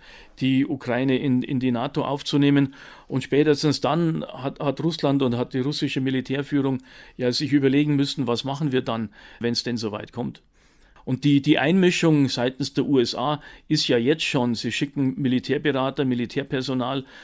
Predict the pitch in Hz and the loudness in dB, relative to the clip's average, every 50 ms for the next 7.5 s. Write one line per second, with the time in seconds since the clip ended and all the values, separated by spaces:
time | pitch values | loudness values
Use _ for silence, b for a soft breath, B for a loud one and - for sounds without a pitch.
0 | B B - - 113 - 123 113 127 131 131 127 - 127 110 123 113 107 123 131 | B B -10 -10 -8 -6 -4 -4 -2 -2 -2 -2 -4 -4 -2 -2 -2 -2 -2 -2
1 | 143 147 151 151 139 131 127 120 120 - 127 120 127 120 113 117 120 - 135 120 | -2 -2 -2 -2 -2 -2 -2 -2 -2 -2 -2 -2 -2 -2 -4 -4 -4 -2 -2 -2
2 | 113 110 - - - - - 123 123 - 113 110 123 139 139 127 - - 120 107 | -2 -4 -6 -8 -10 -10 -10 -10 -8 -6 -6 -4 -2 -2 -2 -2 -2 -4 -6 -6
3 | - B B B B B B - 113 113 123 143 147 147 147 143 139 143 143 135 | -8 B B B B B B -6 -4 -2 0 2 4 4 6 4 4 4 2 0
4 | B B B B B B 127 120 127 131 - 147 135 127 123 120 123 147 156 143 | B B B B B B -2 0 0 0 0 0 0 0 2 2 2 2 2 2
5 | 151 135 135 135 - 135 - 127 123 131 123 123 131 135 127 127 131 120 - 117 | 2 0 0 0 -2 -2 -4 -4 -4 -4 -4 -2 -2 -2 -2 -4 -4 -6 -4 -2
6 | 117 123 139 147 139 B B B B B B - 131 127 143 156 - 147 127 117 | -2 0 0 -2 -4 B B B B B B -4 0 2 2 2 2 2 0 0
7 | 113 117 143 - - 156 151 143 127 | 0 -2 -4 -2 0 0 2 2 0